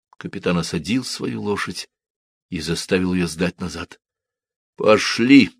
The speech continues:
И Шарль в самом деле пошел вперед. Я не сводил с брата глаз, ловил каждое его слово,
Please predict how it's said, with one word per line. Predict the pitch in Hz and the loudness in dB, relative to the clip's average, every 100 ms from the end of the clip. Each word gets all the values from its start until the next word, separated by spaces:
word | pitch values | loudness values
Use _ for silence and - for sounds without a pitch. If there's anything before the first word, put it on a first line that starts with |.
| _ _ _ _ _ | _ _ _ _ _
И | 98 | -12
Шарль | 95 - 113 104 95 | -6 -2 0 2 0
в | 92 | -2
самом | - - 92 92 | -6 -4 -4 -2
деле | 87 90 85 | -4 -4 -4
пошел | 85 85 101 | -4 -6 -6
вперед. | - - 85 87 - _ _ _ _ _ _ _ _ _ _ _ _ _ _ _ _ _ - - | -10 -8 -8 -10 -20 _ _ _ _ _ _ _ _ _ _ _ _ _ _ _ _ _ -18 -6
Я | - 143 | 2 4
не | 143 | 4
сводил | 131 151 147 156 | 2 0 2 2
с | 131 | 2
брата | 127 147 135 | 4 4 4
глаз, | 120 117 107 - - - _ _ _ _ _ _ - | 4 4 4 0 -12 -16 _ _ _ _ _ _ 0
ловил | 101 135 131 | 4 6 4
каждое | - 156 131 139 | 2 2 2 2
его | 131 | 2
слово, | 131 - 101 95 78 | 0 0 4 4 4